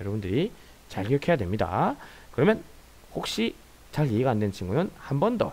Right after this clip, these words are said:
영상을 돌려서 보시고 내일 여러분들 팝스 측정해야 됩니다.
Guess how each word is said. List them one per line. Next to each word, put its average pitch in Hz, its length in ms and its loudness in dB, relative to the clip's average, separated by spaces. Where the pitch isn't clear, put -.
영상을 95 360 -4
돌려서 120 320 -2
보시고 98 520 0
내일 107 280 2
여러분들 92 480 -6
팝스 185 260 -4
측정해야 95 420 -8
됩니다. 87 380 -10